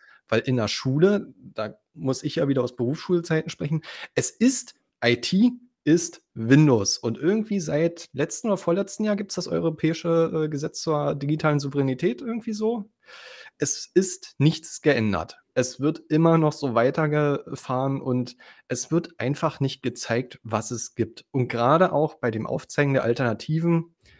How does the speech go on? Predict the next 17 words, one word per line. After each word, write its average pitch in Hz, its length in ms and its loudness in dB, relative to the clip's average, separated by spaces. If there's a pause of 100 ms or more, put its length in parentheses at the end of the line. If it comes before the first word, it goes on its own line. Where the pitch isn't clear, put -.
(200)
muss 131 240 0
halt 131 240 -6
eingegangen 131 540 0
werden, 127 360 2 (200)
dass 101 200 -6
ein 107 80 -4
Dateibrowser 127 800 0
nicht 117 220 -4
das 95 180 -4
Ding 123 160 -2
ist, - 380 -6
äh, 120 140 2
nicht 127 240 -4
der 120 80 2
Explorer 120 360 0
von, 143 300 -2
äh, 127 320 0